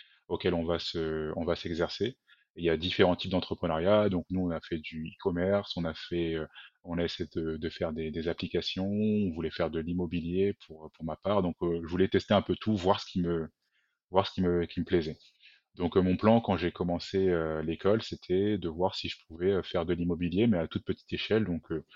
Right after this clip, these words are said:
acheter un, un petit parking juste pour me dire, euh, voilà comment ça se passe d'acheter, euh, un parking au lieu d'acheter une grande maison directement, voir comment ça fonctionne. Euh, en parallèle de ça, je me suis dit, bah, je pourrais le documenter sur un blog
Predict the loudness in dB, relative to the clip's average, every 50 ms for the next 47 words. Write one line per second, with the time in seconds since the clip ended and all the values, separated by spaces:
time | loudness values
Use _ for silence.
0 | -20 -20 _ _ _ -8 -6 -6 -2 0 2 2 2 2 2 0 -2 0 -2 2
1 | 2 4 4 4 8 8 8 8 8 2 2 2 2 2 -2 -2 -4 -4 -4 -2
2 | 0 2 2 2 2 0 -2 -6 _ -2 0 4 4 4 2 2 -2 -2 -2 -4
3 | -4 -8 -10 -4 0 0 0 2 0 -2 -4 -6 -6 -4 -2 -2 0 -2 -4 -8
4 | -14 -20 -20 -20 -16 _ -6 0 2 2 2 2 0 -2 0 0 2 2 2 2
5 | 2 0 -2 -6 -6 -2 -2 0 0 2 0 0 0 -2 -2 -2 -4 -4 -8 -6
6 | -4 -2 -2 -2 -2 -2 -4 -6 -6 -6 -4 -4 -4 -4 -6 -8 -10 -8 -12 -10
7 | -10 -6 -2 0 2 2 0 0 -6 -16 -20 -20 -20 -20 _ _ _ _ 0 4
8 | 4 4 4 4 2 0 -2 -4 -6 -8 -8 _ -8 2 6 6 8 8 6 4
9 | 2 0 2 2 2 4 4 0 -2 -4 -6 -6 -6 -6 -8 -8 -16 _ _ _
10 | _ -10 -8 -8 2 4 4 4 4 2 0 0 0 0 0 2 2 2 0 2
11 | 0 0 0 0 0 4 6 6 6 4 2